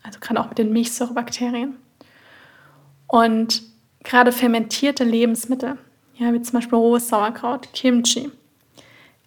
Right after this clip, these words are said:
diese fermentierten Sachen enthalten eben Milchsäurebakterien. Mittlerweile kann man ja sogar auch Joghurt selber machen, der viel mehr Milchsäurebakterien enthält als zum Beispiel der gekauft aus dem Supermarkt. Und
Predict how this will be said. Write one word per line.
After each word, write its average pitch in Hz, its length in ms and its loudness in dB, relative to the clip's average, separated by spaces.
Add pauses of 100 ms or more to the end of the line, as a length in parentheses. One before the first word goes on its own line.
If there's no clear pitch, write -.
diese 233 140 0
fermentierten 240 600 0
Sachen 247 320 -2
enthalten 247 440 0
eben 226 180 2
Milchsäurebakterien. 233 840 0
Mittlerweile 226 400 2
kann 226 160 -2
man 233 120 4
ja 226 100 2
sogar 220 240 -2
auch - 100 -20
Joghurt 240 380 0
selber 220 280 2
machen, 233 320 -4
der 240 180 0
viel 240 300 -4
mehr 220 200 2
Milchsäurebakterien 220 840 -2
enthält 226 420 -2
als 240 200 -6
zum 226 100 -2
Beispiel 220 260 -2
der 208 300 -2 (1200)
gekauft - 460 2
aus 247 100 -6
dem 226 100 -2
Supermarkt. 233 600 -6 (1040)
Und 233 640 2